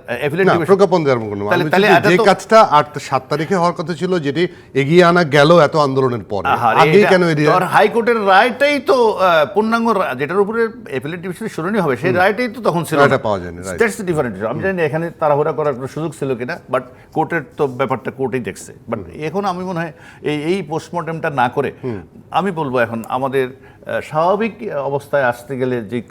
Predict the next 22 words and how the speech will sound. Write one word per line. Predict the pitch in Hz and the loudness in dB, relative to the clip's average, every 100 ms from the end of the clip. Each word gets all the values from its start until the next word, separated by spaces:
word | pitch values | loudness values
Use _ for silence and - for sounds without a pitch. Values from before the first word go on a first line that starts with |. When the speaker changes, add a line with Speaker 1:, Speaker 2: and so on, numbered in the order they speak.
| _ | _
Speaker 1:
কর-, | 113 117 - | -8 -8 -4
করণীয়গুলা | 139 139 131 123 117 123 139 - - - | 0 0 0 -2 -4 -6 -8 -12 -20 -6
অথবা, | - 190 196 | -2 2 2
আহ, | 117 - - - - 123 117 113 | 0 -4 -18 -20 -6 0 0 0
এই | 160 | 0
লেসনগুলা | 156 190 277 269 208 127 | 2 0 -2 0 2 2
কি, | - 82 - - | -4 -14 -20 -10
এর | 123 | -8
Speaker 2:
হুম। | 117 | -8
Speaker 1:
থেকে | 160 135 | -10 -12
কি | - 220 | -8 -4
লেসন | 185 147 - 190 | -2 -2 -2 -2
আমরা | 160 135 | -2 -2
পেলাম, | 131 107 104 | 0 -4 -2
সেগুলো | 185 196 202 | -2 0 0
নিয়ে | 190 | 0
আলাপ | 147 123 | -2 0
করা | 120 113 | -2 -4
বেশি | 107 107 | -6 -8
দরকার। | 92 82 87 | -8 -10 -10
Speaker 2:
হুম, | 127 | -10
হুম, | 113 | -10